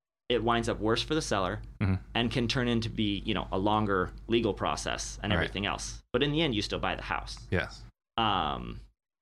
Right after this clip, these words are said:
Speaker 1: and, you know, I've seen, I've done some, I mean, I'm working on a co-wholesale right now with someone that brought me a deal. We're going through that exact same thing. I just helped him move one where we went through the thing,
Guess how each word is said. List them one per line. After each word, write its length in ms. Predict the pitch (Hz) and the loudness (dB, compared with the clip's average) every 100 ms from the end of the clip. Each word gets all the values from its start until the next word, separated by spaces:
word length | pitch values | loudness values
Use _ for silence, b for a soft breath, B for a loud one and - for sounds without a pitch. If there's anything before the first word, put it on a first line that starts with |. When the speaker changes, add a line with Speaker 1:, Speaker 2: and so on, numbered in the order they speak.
| - | -4
Speaker 1:
and, 280 | 104 98 - | -2 0 -2
you 60 | |
know, 140 | 92 71 | -2 0
I've 180 | 117 120 | -2 0
seen, 500 | - 156 131 107 95 - | 2 2 2 0 -2 -2
I've 160 | 120 117 | 0 2
done 260 | 113 104 | 2 2
some, 300 | - 107 101 - | -2 -4 -6 -4
I 80 | 104 | -4
mean, 120 | 104 | -2
I'm 320 | 98 101 90 - - | -2 -2 -6 -10 -2
working 340 | 117 113 110 | 0 0 0
on 80 | 104 | -2
a 160 | 95 92 - - | -2 -4 -10 -6
co-wholesale 680 | 117 107 107 107 98 90 85 - | 0 2 2 0 0 0 -4 -6
right 180 | 98 85 | -2 0
now 180 | 98 90 | 0 -2
with 100 | 80 | -2
someone 260 | - 92 85 | -4 -4 -4
that 80 | - | -2
brought 180 | 90 69 | -2 -2
me 80 | |
a 40 | 80 | -2
deal. 140 | 82 | -2
We're 120 | 82 | -2
going 220 | 87 87 85 | -2 -4 -6
through 160 | 87 | -6
that 140 | 85 78 | -6 -4
exact 320 | 82 78 - | -4 -4 -4
same 180 | 82 82 | -8 -6
thing. 320 | 95 95 98 B B | -4 -2 -4 B B
I 120 | 95 | -2
just 180 | 95 95 | -2 -2
helped 200 | 95 - | -4 -4
him 80 | 85 | -4
move 200 | 92 101 | -2 0
one 200 | 101 101 | 0 -2
where 120 | 95 92 | 0 -2
we 80 | |
went 200 | 92 90 - | -2 -2 -4
through 180 | - | -6
the 100 | 82 | -6
thing, 300 | - 95 69 | -6 -6 -6